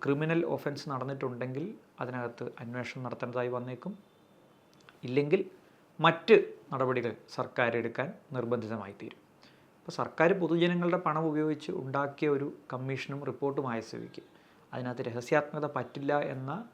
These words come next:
വിവരാവകാശ കമ്മീഷൻ്റെ നിലപാടിനോട് യോജിപ്പാണ് സർക്കാരിനുള്ളത്. സർക്കാർ അതിന്മേൽ അപ്പീൽ പോകുന്നില്ല എന്നാണ് നമ്മൾ മനസ്സിലാക്കുന്നത്. ഇതിനകത്ത് മറ്റൊരു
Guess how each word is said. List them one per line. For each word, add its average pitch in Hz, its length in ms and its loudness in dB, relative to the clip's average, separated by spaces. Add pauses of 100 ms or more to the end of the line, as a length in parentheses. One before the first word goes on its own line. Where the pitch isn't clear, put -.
വിവരാവകാശ 151 460 0
കമ്മീഷൻ്റെ 143 640 -6 (580)
നിലപാടിനോട് 143 760 6 (480)
യോജിപ്പാണ് 180 720 8 (360)
സർക്കാരിനുള്ളത്. 139 640 4
സർക്കാർ 135 380 0
അതിന്മേൽ 139 320 2
അപ്പീൽ 160 340 6
പോകുന്നില്ല 139 600 2
എന്നാണ് 123 260 -4
നമ്മൾ 113 260 -4 (100)
മനസ്സിലാക്കുന്നത്. - 600 -12 (1160)
ഇതിനകത്ത് 208 280 4
മറ്റൊരു 214 540 2